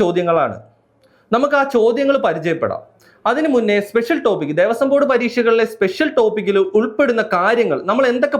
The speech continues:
പഠിക്കണമെന്ന് നമുക്ക് ആദ്യം ഒന്ന് നോക്കാം. ക്ഷേത്രകാര്യങ്ങൾ, ഹൈന്ദവ സംസ്കാരം, ആചാരാനുഷ്ഠാനങ്ങൾ, ഹൈന്ദവ പുണ്യഗ്രന്ഥങ്ങൾ, വിവിധ ദേവസ്വം ബോർഡുകൾ മുതലായവയാണ് നമുക്ക് ഇവിടെ പഠിക്കാനുള്ളത്.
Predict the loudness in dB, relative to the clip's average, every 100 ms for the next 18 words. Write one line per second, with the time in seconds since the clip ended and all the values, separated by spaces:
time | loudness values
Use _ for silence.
0 | -2 -2 -2 -2 0 0 0 0 0 0
1 | 0 0 0 0 0 -2 -6 -16 _ _
2 | _ _ _ -2 0 2 0 0 0 2
3 | 0 0 -2 -4 _ _ -4 -2 0 0
4 | -2 0 -2 -4 -2 0 0 -2 -8 _
5 | _ -2 0 2 2 2 0 -2 -2 -2
6 | 0 0 -2 -4 -16 -4 0 0 2 0
7 | 0 0 0 2 0 0 0 0 0 -2
8 | -6 _ 0 2 2 2 4 2 2 0
9 | 2 2 4 2 2 2 2 2 2 2
10 | 2 0 -2 0 0 2 2 2 2 2
11 | 2 0 0 0 2 2 2 -2